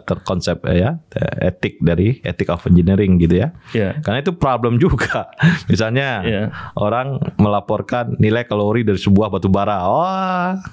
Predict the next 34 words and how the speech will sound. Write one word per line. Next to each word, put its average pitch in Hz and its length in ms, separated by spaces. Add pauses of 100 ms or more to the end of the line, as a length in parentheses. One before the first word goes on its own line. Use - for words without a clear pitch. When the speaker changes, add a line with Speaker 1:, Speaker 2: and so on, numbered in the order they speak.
(200)
Speaker 1:
kalau 104 180
itu 104 160
salah 107 480
atau 110 400
dia 101 320 (300)
mengada-ngada 101 920
gitu, 95 180
itu 127 220
bermasalah 107 680
itu. 95 220 (400)
Speaker 2:
Iya, 123 220
Speaker 1:
Ya, 98 200
Speaker 2:
iya. - 40
Speaker 1:
ya. 90 220 (420)
Nah. 90 100
Speaker 2:
Nah, 143 100
saya 226 140
boleh 175 160
kasih 160 240
satu 143 240
contoh 165 280
ya, 110 120
izin 117 300
Mas 107 180
Meldi 104 340
ya. 78 140
Speaker 1:
Ya. 95 220 (520)
Speaker 2:
ifec 208 640 (320)
pada 127 280
tahun 196 300
dua 131 140
ribu 120 200
tujuh, 101 500
Speaker 1:
Hmm. 101 300